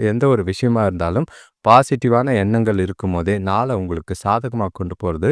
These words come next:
நல்லது. மாலையில கொஞ்சம் ஜாக்கிரதையா இருக்கிறது நல்லது. ஆ, வேலை தொழிலை பொறுத்தளவுக்கு சூழ்நிலைகள் உங்களுக்கு சாதகமா இல்ல.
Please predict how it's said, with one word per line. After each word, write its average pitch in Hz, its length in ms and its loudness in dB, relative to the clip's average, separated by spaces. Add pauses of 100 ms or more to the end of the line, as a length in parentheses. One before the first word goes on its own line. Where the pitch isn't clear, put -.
நல்லது. 80 440 -2 (480)
மாலையில 117 440 4 (160)
கொஞ்சம் 147 360 0
ஜாக்கிரதையா 92 460 -2
இருக்கிறது 85 400 -4 (220)
நல்லது. 82 420 -2 (680)
ஆ, 101 100 -6 (1000)
வேலை 127 280 6
தொழிலை 120 320 2
பொறுத்தளவுக்கு 101 500 -2
சூழ்நிலைகள் 117 580 0
உங்களுக்கு 101 440 0
சாதகமா 107 640 -2
இல்ல. 101 220 2